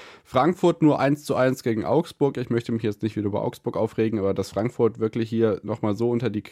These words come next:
Räder kommt und mutmaßlich vielleicht Europa verpasst, fatal, meiner Meinung nach.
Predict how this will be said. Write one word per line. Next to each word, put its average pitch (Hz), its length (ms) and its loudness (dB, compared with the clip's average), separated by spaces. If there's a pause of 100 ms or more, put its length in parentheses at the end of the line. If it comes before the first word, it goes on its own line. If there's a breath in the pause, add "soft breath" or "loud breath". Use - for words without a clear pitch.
Räder 120 260 2
kommt 117 360 -2
und 107 240 -2 (360)
mutmaßlich 131 760 2
vielleicht 117 320 0
Europa 113 320 2
verpasst, 95 480 -2 (640 soft breath)
fatal, 110 720 -2
meiner 131 220 0
Meinung 131 280 0
nach. 135 220 0